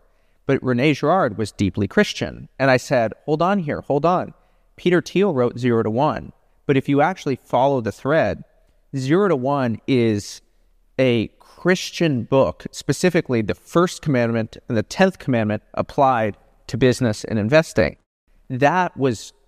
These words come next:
airdropped to me, super obvious. And I just went one level deeper. Like, it's so simple, but that simplicity is what the obviousness looks like for me. And then I can just be in service of the idea. I can basically be a custodian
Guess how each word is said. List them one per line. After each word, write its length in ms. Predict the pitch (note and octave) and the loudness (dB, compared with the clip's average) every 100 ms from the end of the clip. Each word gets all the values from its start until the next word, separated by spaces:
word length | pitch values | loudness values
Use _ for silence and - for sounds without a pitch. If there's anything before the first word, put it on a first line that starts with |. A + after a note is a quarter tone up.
| _ | _
airdropped 540 | C#3 D3 C#3 B2+ D#2+ | 2 2 2 -2 -4
to 120 | - A#2 | -6 -8
me, 200 | D#2 - | -8 -12
super 600 | - - - F#3 - E3 | -14 -10 -2 -2 0 0
obvious. 480 | - A2+ A#2 G#2+ - - | 2 0 0 -6 -8 -2
And 100 | D3 | 0
I 60 | |
just 240 | C#3 D#3 - | 0 -2 -2
went 180 | D#3+ - | -4 -2
one 500 | A#2 B2+ D#3 F#3 F#3+ | -6 0 2 2 0
level 340 | F3+ D#3+ D#3+ | 0 0 -2
deeper. 360 | C#3+ C#3+ - A2+ | -2 -2 -2 0
Like, 180 | E3 | 0
it's 140 | E3+ - | 0 -2
so 220 | - F#3+ | 0 0
simple, 480 | G3 G3 F3+ G2+ - _ _ _ - | 2 -4 -2 -4 -6 _ _ _ -2
but 120 | D3 | -2
that 360 | C3+ C3 E3 - | 2 0 0 -4
simplicity 840 | - D3 - B2 - D3+ F#3 G#3 - _ _ - | -4 -4 0 -2 0 0 0 -2 -10 _ _ 0
is 180 | D3 - | 0 0
what 280 | B2+ C3+ - | 2 2 2
the 80 | B2 | -4
obviousness 720 | - G2+ G2+ F2+ - G#2+ - | 0 2 2 -2 -2 -6 -2
looks 240 | G2 - | -4 -2
like 160 | G2 - | -6 -6
for 100 | - | -6
me. 160 | G2+ - | -6 -2
And 120 | C#3+ | 0
then 80 | D3+ | 2
I 80 | D3+ | 0
can 160 | D3 C3+ | -2 -4
just 240 | C3 - | -6 -2
be 280 | C3+ C3+ B2 | 2 2 2
in 180 | - G2 | -2 -6
service 640 | - - B2 G2+ G2 - - | -6 0 2 2 -2 -6 -6
of 140 | A2 | -4
the 160 | A#2 G#2+ | 0 2
idea. 340 | F#2+ G2+ B2+ | 2 2 2
I 120 | F2 G2+ | 2 0
can 160 | A#2+ | -2
basically 480 | G#2+ A#2 - A#2 A#2+ | 0 0 0 -2 0
be 100 | A2 | 0
a 80 | G2+ | 0
custodian 920 | - F2+ - - C3+ C#3 B2 A2 G#2 | -2 -8 -8 0 2 2 0 -2 -6